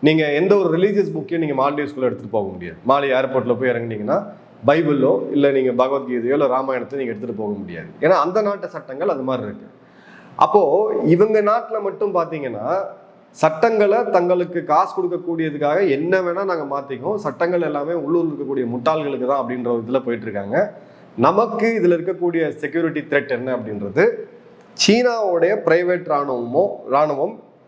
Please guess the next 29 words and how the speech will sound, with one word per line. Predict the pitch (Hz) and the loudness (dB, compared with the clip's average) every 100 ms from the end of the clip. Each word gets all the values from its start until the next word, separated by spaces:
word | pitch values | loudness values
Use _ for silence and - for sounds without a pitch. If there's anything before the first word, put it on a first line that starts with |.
| _ - | _ 0
நேரடியா | 139 196 185 151 185 | 4 4 2 0 0
இந்திய | 160 139 147 123 | -2 -2 0 2
எல்லையில | 123 120 | 0 0
இருக்குது. | 98 92 - - | -6 -10 -14 -4
இது | 131 | 0
நிச்சயமா | 135 135 180 196 180 | 2 2 2 2 0
ஒரு | 147 127 | -2 -4
செக்யூரிட்டி, | 131 139 143 135 131 120 107 | -4 -2 -2 -2 -2 -2 -2
அஹ், | 98 92 87 85 - | -4 -8 -10 -10 -2
த்ரெட் | 139 135 | 0 2
தான், | 117 - - | 0 0 0
கன்சர்ன் | 170 170 180 160 | 0 2 0 0
இப்போதைக்கு | 139 123 135 | -8 -10 -6
நம்ம | 135 113 | -6 -6
சொல்லலாம். | 104 113 98 - - - - - - | -6 -6 -6 -8 -16 -20 -20 -20 0
இத | 139 160 196 190 165 143 143 | 2 4 2 2 0 -2 -4
நம்மளுடைய | 165 160 156 | -2 0 0
அடுத்த | 143 147 185 - 214 | 0 0 -2 -4 -4
கட்ட | 214 180 185 | -2 -4 -2
நடவடிக்கைக்கு | 180 165 175 175 160 156 | -2 -2 -2 -2 -6 -8
நம்ம | 151 131 123 | -6 -6 -4
போகும்போது | 147 147 123 117 208 - | -2 0 0 0 -2 -2
இதே | 139 165 220 | 0 2 2
மாதிரியான | 220 208 196 185 170 | 2 0 0 0 0
நிலைமை | 156 147 185 | 0 -2 -2
பங்களாதேஷ்ல | 165 147 180 180 170 165 | 0 0 2 0 -2 -4
வரதுக்கான | 151 139 139 135 131 | -4 -4 -6 -6 -2
வாய்ப்புகள் | 123 127 131 131 113 | 0 0 -2 -6 -6
இருக்கு, | 113 127 208 208 | -6 -2 -2 -4